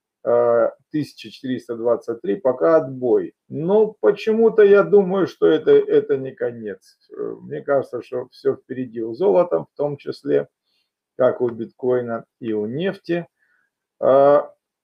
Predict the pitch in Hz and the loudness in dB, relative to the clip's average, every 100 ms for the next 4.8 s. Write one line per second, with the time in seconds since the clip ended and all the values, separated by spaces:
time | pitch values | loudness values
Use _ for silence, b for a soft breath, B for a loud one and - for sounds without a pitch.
0 | - 160 233 202 143 170 156 110 92 - | -2 4 4 4 0 2 2 0 -6 -20
1 | - _ _ _ _ - 185 147 131 - | -20 _ _ _ _ -10 -8 -4 -6 -6
2 | 123 117 110 110 123 120 113 185 220 202 | -8 -8 -10 -6 -6 -6 -2 0 2 0
3 | - - 123 117 - 147 143 120 127 120 | -6 -2 -2 0 0 4 2 0 -6 -8
4 | 110 143 185 220 208 - - | -6 -4 -2 -2 -4 -8 -20